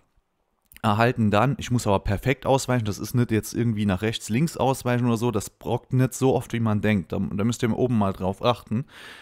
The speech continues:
So, und jetzt würden jetzt viele sagen, „Oh, das ist ja super geil, das ist ja die beste Fähigkeit, die ist ja super geil.“ So, und jetzt vergleicht das jetzt mal hier mit Truppenziele. Truppenziele hab ich immer,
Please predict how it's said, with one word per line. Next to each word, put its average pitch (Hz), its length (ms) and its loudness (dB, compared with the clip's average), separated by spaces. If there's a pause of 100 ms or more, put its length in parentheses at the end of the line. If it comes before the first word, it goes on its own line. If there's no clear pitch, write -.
(100)
So, 131 160 2
und 98 100 4
jetzt 95 160 -4
würden 139 220 2
jetzt 127 240 -2
viele 185 240 0
sagen, 127 360 -2
„Oh, 123 200 -4
das - 140 -6
ist - 60 -6
ja 107 100 -8
super 160 340 2
geil, 151 200 0
das 113 120 -2
ist 139 120 -8
ja 123 60 0
die 110 140 -6
beste 131 340 -2
Fähigkeit, 143 480 0
die 117 60 -4
ist - 160 -6
ja 117 80 0
super 135 340 0
geil.“ 123 260 4 (360)
So, 131 160 2
und 113 80 6
jetzt 110 140 0
vergleicht 127 380 2
das 135 120 -4
jetzt - 280 -2
mal 117 140 2
hier 120 140 2
mit 110 140 0
Truppenziele. 110 680 -4
Truppenziele 135 600 0
hab 117 180 0
ich - 180 -4
immer, 190 340 4